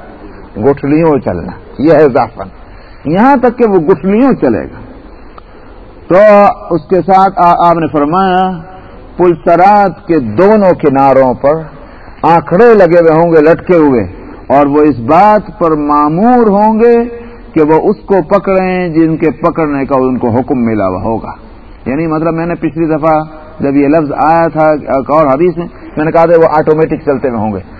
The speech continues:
یہ تو آٹومیٹک کا مطلب یہی ہے، یہ میں نے اٹھا کہ ایسے لگے گا جیسے یہ خود چل رہے ہیں، لیکن اس کا یہ معنی نہیں ہے کہ جس، آ، جو بھی آئے اس کو کھینچ کے ڈال دے، اچھے کو چھوڑے نہ برے کو چھوڑے،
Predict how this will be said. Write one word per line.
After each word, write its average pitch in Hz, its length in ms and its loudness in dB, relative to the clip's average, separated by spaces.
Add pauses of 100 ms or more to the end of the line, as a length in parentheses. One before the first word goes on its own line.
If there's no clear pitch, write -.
(200)
یہ - 60 -8
تو 190 80 -2
آٹومیٹک 233 520 0
کا 220 120 0
مطلب 226 240 0
یہی 226 300 4
ہے، 151 320 2
یہ 160 320 0
میں 156 100 -6
نے 127 320 -8
اٹھا 180 240 0
کہ 208 100 -4
ایسے 180 320 2
لگے 196 220 4
گا 269 140 4 (340)
جیسے 180 340 2
یہ 196 40 2
خود 240 240 0 (120)
چل 214 120 4
رہے 175 140 0
ہیں، 113 80 -2 (420)
لیکن 175 400 0
اس 175 80 -2
کا 208 160 2
یہ 196 200 2
معنی 185 360 2
نہیں 262 260 0
ہے - 40 -4 (440)
کہ 165 60 0
جس، 170 360 0
آ، 185 500 6 (600)
جو 190 240 0
بھی 196 160 2
آئے 202 220 6
اس 185 100 0
کو 185 80 -2
کھینچ 190 320 -6
کے 190 120 0 (480)
ڈال 170 320 2
دے، 196 60 2
اچھے 185 320 0
کو 180 140 2
چھوڑے 175 320 2
نہ 170 60 0
برے 156 500 0
کو 151 100 0
چھوڑے، 156 280 0